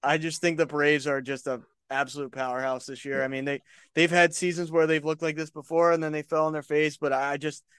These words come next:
Speaker 1: I have too much confidence in, in Strider and, like, that, that lineup is just, it's devastating to go up against.
Speaker 2: Yes.
Speaker 1: Um, so I, I do think, eh, you know, maybe the Phillies season unfortunately ends there, but I, I think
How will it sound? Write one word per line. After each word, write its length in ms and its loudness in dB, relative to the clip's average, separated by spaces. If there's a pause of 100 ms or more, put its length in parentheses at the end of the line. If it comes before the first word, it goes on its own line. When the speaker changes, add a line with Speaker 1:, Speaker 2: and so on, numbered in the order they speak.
(260)
Speaker 1:
I 80 4
have 120 2
too 140 -2
much 180 0
confidence 540 2
in, 180 -4
in 220 -8
Strider 640 2
and, 160 -4
like, 220 -4 (200)
that, 180 -4
that 200 6
lineup 420 2
is 160 -8
just, 460 -10 (100)
it's 180 -12
devastating 600 -6
to 60 -12
go 160 -4
up 120 -6
against. 380 -8 (360)
Speaker 2:
Yes. 260 -6
Speaker 1:
Um, 440 0 (400)
so 240 2
I, 200 6
I 40 4
do 180 0
think, 260 -2 (100)
eh, 140 -14 (100)
you 140 -6
know, 120 -2
maybe 260 -2
the 80 -4
Phillies 340 -2
season 240 -4
unfortunately 480 -6
ends 200 -10
there, 320 4
but 160 0
I, 180 2
I 120 -2
think 260 -4